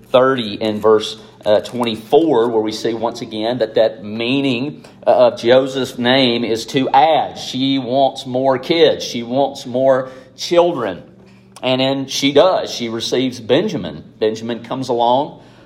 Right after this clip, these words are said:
Uh, it's a wonderful thing. But once again, she doesn't even understand. And this is where that verse, uh, in the New Testament, right? God is able to do more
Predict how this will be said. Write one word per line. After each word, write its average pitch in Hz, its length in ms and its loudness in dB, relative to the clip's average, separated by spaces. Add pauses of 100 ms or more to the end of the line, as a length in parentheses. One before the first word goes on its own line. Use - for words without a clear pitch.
Uh, 101 220 0
it's - 80 -12
a 113 60 -2
wonderful 117 520 0
thing. 135 440 -2
But - 680 0
once 139 300 -4
again, 127 560 0
she 120 500 -4 (240)
doesn't 151 300 2
even 143 500 -4
understand. 143 920 0
And 117 80 -4
this 135 100 -2
is 131 60 -8
where 139 120 4
that 107 220 0
verse, 143 520 2
uh, 117 280 6
in 120 100 -6
the 123 80 -4
New 135 160 -2
Testament, 139 560 0
right? 120 260 2
God 135 280 4
is 120 100 -6
able 135 300 0
to 127 120 -6
do 123 220 -2
more 139 760 4